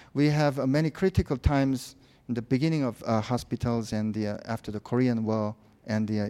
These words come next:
establish of new buildings. In a critical mo-, uh, every, uh, critical time, we could have unexpected and great help from our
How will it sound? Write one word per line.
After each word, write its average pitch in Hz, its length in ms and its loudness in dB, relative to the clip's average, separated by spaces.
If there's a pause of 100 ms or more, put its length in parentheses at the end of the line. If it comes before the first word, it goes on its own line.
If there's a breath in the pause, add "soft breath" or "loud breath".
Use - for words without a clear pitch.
establish 113 580 -2
of 98 100 -8
new 127 200 2
buildings. 107 500 -4 (280 loud breath)
In 139 100 0
a 131 60 0
critical 208 480 2
mo-, 135 280 2
uh, 120 120 -4 (100)
every, 196 400 4 (360 loud breath)
uh, 139 120 2
critical 175 440 0
time, 120 400 2 (280 loud breath)
we 139 400 2
could 156 240 0
have 120 500 0 (380)
unexpected 117 760 -4 (440)
and 107 160 -8
great 113 280 -6
help 98 200 -12
from 98 280 -10
our 101 160 -8